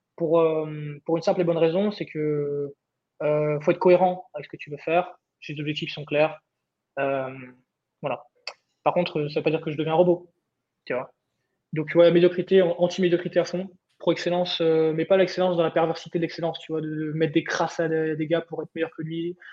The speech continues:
C'est vraiment l'excellence, pour moi, c'est tu te vas chercher le maximum de ce que tu peux faire. Si t'es pas allé au max de ce que tu peux faire,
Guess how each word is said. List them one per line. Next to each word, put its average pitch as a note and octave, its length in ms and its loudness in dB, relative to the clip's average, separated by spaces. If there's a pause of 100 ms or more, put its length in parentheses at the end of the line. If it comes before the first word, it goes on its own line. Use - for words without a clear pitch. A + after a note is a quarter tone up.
(180)
C'est - 120 0
vraiment F#3+ 180 10
l'excellence, G3 380 4
pour F#3 100 2
moi, F#3+ 120 4
c'est E3 300 0 (280)
tu - 140 -16
te E3 320 -2 (1000)
vas F#3 100 4
chercher F3+ 280 2
le F3 40 4
maximum F3+ 300 0
de E3 60 -4
ce - 40 -8
que E3+ 60 -2
tu - 140 -6
peux D#3+ 80 -4
faire. - 180 -8 (220)
Si - 120 -8
t'es F3 120 2
pas F#3 100 6
allé F3+ 80 10
au F3+ 80 8
max F3+ 220 2
de E3+ 60 -12
ce - 40 -14
que - 80 -4
tu E3+ 160 -8
peux E3 140 -4
faire, F#3 320 2